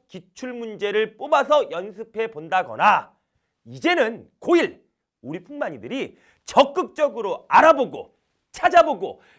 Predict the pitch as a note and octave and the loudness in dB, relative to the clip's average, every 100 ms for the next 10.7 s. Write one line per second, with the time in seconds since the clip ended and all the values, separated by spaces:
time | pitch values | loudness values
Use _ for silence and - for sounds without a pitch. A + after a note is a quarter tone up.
0 | _ G3+ F4+ E4+ E4+ C#4+ G#3 D3+ - _ | _ 0 0 0 0 0 -2 -4 -8 _
1 | _ _ _ - - D4+ D4+ C4+ C#4+ D#4 | _ _ _ -8 -6 -6 -6 -4 -2 -2
2 | C4 C4 B3+ A3+ A#3+ A#3+ A#3+ A3+ G3+ G#3+ | -4 -4 -4 -6 -8 -8 -8 -10 -14 -10
3 | G#3+ E3+ - _ _ _ _ _ F3+ C4+ | -6 -8 -10 _ _ _ _ _ -2 2
4 | D4+ - C4 C#4 D4 C#4+ C#4 C4+ C4 C4 | 2 2 -10 -2 -2 -2 -10 -6 -4 -4
5 | B3+ A#3 A#3+ A#3 C3+ F3+ E4 D#4+ - _ | -4 -6 -6 -8 0 2 4 2 0 _
6 | _ _ C3+ D#3+ G3 - D#3 D3+ F#3 F3+ | _ _ -12 -12 -14 -16 -12 -10 -10 -12
7 | _ - D4+ C4+ A#3+ C#3+ E3+ D#3 C#3 C#3 | _ -4 -2 -2 -6 -10 -12 -12 -12 -12
8 | - _ D2 _ _ _ _ _ _ - | -18 _ -20 _ _ _ _ _ _ -12
9 | D#3 E3+ E3+ D3+ F3+ - - D#3+ D#4+ E4+ | -12 -8 -8 -8 -10 -16 -20 -8 -6 -6
10 | - A2 A2+ D2+ E2 A2 | -10 -12 -14 -14 -18 -20